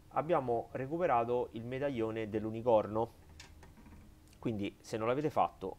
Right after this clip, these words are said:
andatelo a vedere. Quindi adesso bando alle ciance, andiamo avanti. Allora, dunque, vediamo un secondo.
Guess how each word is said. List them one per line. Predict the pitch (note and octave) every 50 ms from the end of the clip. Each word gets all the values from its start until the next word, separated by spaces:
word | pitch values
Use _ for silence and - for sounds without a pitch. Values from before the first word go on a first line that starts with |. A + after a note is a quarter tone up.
| - -
andatelo | G#2 G#2 G2+ G2 F#2 G2 F#2+ F#2+ - - -
a | - G2+
vedere. | F2 G#2 G#2+ G2+ F#2+ F2 F2+ G2 - - - - - - - - - - - - - - - - - - -
Quindi | - D#3 C3 G#2 F2+ D2 - - - - - - - - - -
adesso | B2+ G#2+ - - - - -
bando | - G#2+ C3 C3+ B2 A2 G2+ G2 - - -
alle | - B2 D3+ D#3+
ciance, | - C3 F#2 G2 G2+ - - C#3 D3 D#3 - - - - - - - - - - - - - - - - - - - - - - - -
andiamo | C#3 C3+ B2+ A#2+ G#2+ G2+
avanti. | G2 F#2 F2 E2 E2+ - - G#2+ G2+ - - - - - - - - - - - - - - - - - - - - - - - - - - - - - - - - - - - - - - -
Allora, | - D3 D#3+ D3+ C3 A2 G#2+ G#2+ G#2 G#2 G#2 G#2 G#2 G#2+ G#2+ - -
dunque, | - G#2+ G#2+ G#2+ G#2+ G#2 G2 - - - G#2+ G#2 G#2+ A2 - - - - - - - - - - - - - - - - - - - - - - - - - - - - -
vediamo | - A#2+ C3 C#3+ C#3+ C3+
un | B2+
secondo. | - - - B2+ A#2+ G#2+ A2+ A2 G#2+ A2 G#2+ G#2+ G#2+ G#2+ G#2+ G#2+ G#2+ A2